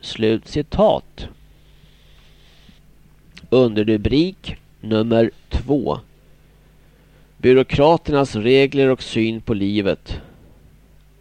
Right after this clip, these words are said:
Det uppgavs på radion att man nu ska få använda fostren till medicinska experiment.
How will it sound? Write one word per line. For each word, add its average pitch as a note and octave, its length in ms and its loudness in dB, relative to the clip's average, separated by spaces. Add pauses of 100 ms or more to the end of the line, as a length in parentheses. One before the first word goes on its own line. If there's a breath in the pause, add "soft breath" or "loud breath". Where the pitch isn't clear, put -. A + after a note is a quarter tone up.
(1900 soft breath)
Det C3+ 120 0
uppgavs D3 540 0
på F#3+ 160 0
radion C3+ 720 2 (300)
att - 200 -6
man D3 140 -2
nu G#2 160 0
ska A2 160 -4
få A#2+ 140 -4
använda A2+ 640 0
fostren C3+ 760 -2 (260)
till A2+ 160 -4
medicinska A2+ 840 -2
experiment. - 880 -6